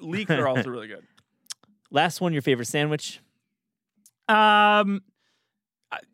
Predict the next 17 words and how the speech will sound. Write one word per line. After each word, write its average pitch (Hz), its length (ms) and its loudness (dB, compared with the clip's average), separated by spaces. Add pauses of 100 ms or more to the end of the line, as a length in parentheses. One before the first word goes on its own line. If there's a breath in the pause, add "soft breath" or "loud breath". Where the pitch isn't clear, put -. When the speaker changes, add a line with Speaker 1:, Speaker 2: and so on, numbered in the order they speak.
Speaker 1:
maybe 214 200 2
it's 269 80 -6
a 262 40 -2
little 240 120 4
basic, 202 280 0
but, 202 80 -4
like, 151 120 -2
a 147 80 0
really 143 380 0
well-made 147 480 2
chicken 143 260 -6
salad 135 260 2
sandwich 135 360 -2
with, 131 120 -10
like, 117 140 -2
some 120 120 -2
avocado 123 680 0